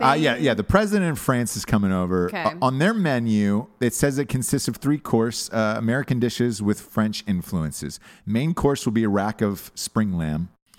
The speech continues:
Speaker 1: with
Speaker 2: Mm.
Speaker 1: Carolina gold rice jambalaya.
Speaker 2: Okay.
Speaker 1: Um,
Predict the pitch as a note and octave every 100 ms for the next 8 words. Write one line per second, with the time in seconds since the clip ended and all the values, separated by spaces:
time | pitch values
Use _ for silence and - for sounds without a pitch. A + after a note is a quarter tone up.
0 | - _ - C3+ D3+ C3 B2+ C3 B2 A2+
1 | F#2+ G#2 G2 F2+ F#2+ F#2 - G#2 G2+ F#2
2 | D#2+ E2 G2+ F#2 D2 D#2+ _ _ _ _
3 | _ _ _ - - _ _ - G3 E3+
4 | E3 F3 F#3 F#3 F#3+ G3 F#2+ G2 F#2+